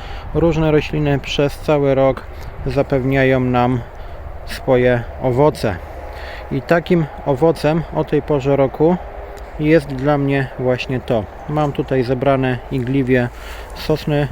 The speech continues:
żółtej. Najwyższa pora, żeby zabezpieczyć rośliny, te, które są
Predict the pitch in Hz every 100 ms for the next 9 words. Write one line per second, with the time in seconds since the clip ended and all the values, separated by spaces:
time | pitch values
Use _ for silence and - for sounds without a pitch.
0 | - 135 151 147 151 143 135 - 143 135
1 | 127 135 - 131 - 135 131 127 120 120
2 | 117 123 - 131 - 120 - - - -
3 | - - 131 131 - 151 143 127 139 135
4 | 123 - - 123 123 131 123